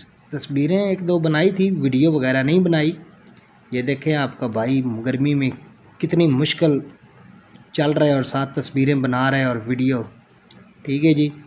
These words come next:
تو چلیں جی ساتھ رہیں، امید ہے کہ آپ دوستوں کو ویڈیو پسند آئے گی۔ یہ دیکھیں گاریں نظر آ رہی ہیں، اسی طرح ہی ہیں۔ چلیں جی اب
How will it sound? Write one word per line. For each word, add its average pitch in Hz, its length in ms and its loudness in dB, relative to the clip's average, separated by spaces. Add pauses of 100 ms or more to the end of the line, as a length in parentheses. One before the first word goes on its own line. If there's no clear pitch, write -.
(520)
تو 135 120 -4 (540)
چلیں 160 240 2
جی 185 160 4
ساتھ 170 440 -2
رہیں، 165 200 0 (240)
امید 135 280 2
ہے 165 120 4
کہ 151 120 0
آپ 139 240 0
دوستوں 135 280 -6
کو 135 140 -4
ویڈیو 123 280 -4
پسند 135 440 -2
آئے 160 100 2
گی۔ 156 100 2
یہ 143 160 0
دیکھیں 135 380 -2
گاریں 117 260 -4 (460)
نظر 123 200 -2
آ 135 160 0
رہی 170 180 0
ہیں، 160 80 -6 (460)
اسی 180 240 -2
طرح 135 140 0
ہی 127 60 -2
ہیں۔ 113 200 -6 (720)
چلیں 175 320 2
جی 175 280 2 (480)
اب 131 140 -6